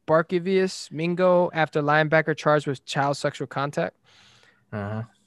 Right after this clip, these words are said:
Speaker 1: Uh,
Speaker 2: See, they're just fucking kids, man.
Speaker 1: Yeah.
Speaker 2: There's everybody, fucking kids.
Speaker 1: Yeah, anything that she posts that's news related, I'm just like, I
Speaker 2: Hmm. But, you know,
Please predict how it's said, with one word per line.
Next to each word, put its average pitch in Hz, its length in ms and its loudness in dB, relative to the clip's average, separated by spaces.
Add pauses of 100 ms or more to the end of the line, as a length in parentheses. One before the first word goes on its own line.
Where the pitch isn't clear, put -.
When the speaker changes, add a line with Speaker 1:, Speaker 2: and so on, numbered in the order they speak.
(160)
Speaker 1:
Uh, 147 120 -4
Speaker 2:
See, 175 160 2
they're 220 140 4
just 220 260 -2
fucking 214 380 -2
kids, 240 340 2
man. 226 500 0 (340)
Speaker 1:
Yeah. 135 340 -4 (280)
Speaker 2:
There's 359 260 -4
everybody, 349 520 2
fucking 320 340 -6
kids. 370 640 -2
Speaker 1:
Yeah, 147 260 0
anything 214 400 4
that 208 140 6
she 208 160 -2
posts 180 360 4
that's 160 240 2
news 147 280 0
related, 160 320 6
I'm 151 220 2
just 143 180 -4
like, 143 400 -2
I 165 760 -4 (560)
Speaker 2:
Hmm. 135 260 -8 (260)
But, 123 240 -2
you 139 100 -10
know, 104 200 -8